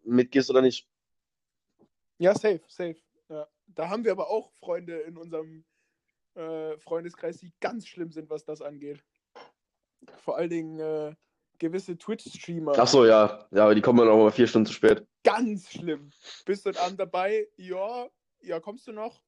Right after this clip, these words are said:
Speaker 2: Vielleicht. Ja, kommst du jetzt noch? Ja, äh, nee.
Speaker 1: <laughs>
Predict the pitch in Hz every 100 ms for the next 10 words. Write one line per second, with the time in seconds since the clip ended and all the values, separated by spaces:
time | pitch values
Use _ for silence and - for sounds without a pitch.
0 | _ 190 _ - 185 196 233 269 - _
1 | _ - 160 190 247 240 233 247 262 _
2 | 190 180 240 254 277 - 226 214 214 208
3 | _ 277 - 220 202 175 139